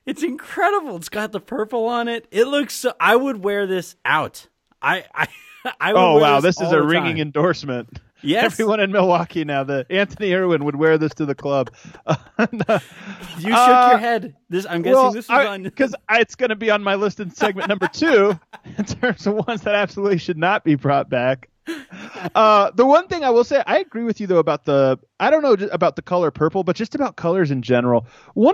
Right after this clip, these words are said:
Speaker 2: of the things, you know, Nike has taken over, and s-, I think generally their stuff is very cool and it'll make for good merchandise. But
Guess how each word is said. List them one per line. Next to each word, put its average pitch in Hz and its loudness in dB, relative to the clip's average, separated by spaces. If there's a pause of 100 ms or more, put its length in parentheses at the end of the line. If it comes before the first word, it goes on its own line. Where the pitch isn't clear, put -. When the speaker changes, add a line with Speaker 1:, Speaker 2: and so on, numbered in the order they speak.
(140)
Speaker 2:
of 359 -4
the 196 2
things, 139 -2
you 180 0
know, 175 2
Nike 220 0
has 196 -2
taken 165 0
over, 147 4
and 151 -2
s-, 135 -18
I 196 0
think 214 -6
generally 156 -2 (260)
their 156 4
stuff 156 -2
is 135 -2
very 131 -2
cool 147 2
and 127 -2
it'll 123 -2
make 135 -4
for 131 -6
good 120 0
merchandise. 170 0 (320)
But 214 2